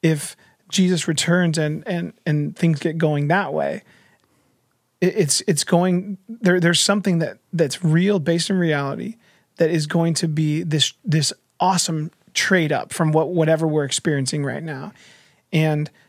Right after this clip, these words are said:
to me, that is a powerful hope that, um, as Gary taught us, can, can help us endure the, kind of the light and momentary affliction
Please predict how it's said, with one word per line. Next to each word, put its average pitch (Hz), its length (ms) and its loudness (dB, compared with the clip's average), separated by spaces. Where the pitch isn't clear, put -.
to - 120 2
me, 160 420 2
that 165 240 0
is 156 140 -2
a 151 40 -2
powerful 165 460 -2
hope 165 300 0
that, - 320 0
um, 156 240 -2
as 147 180 -2
Gary 156 440 0
taught 196 340 -2
us, 156 360 -2
can, 160 360 0
can 180 140 4
help 180 240 2
us 175 160 0
endure 160 580 2
the, 170 220 -6
kind 175 180 2
of 151 100 -2
the 151 120 0
light 151 360 0
and 151 200 2
momentary 151 840 0
affliction 156 720 -2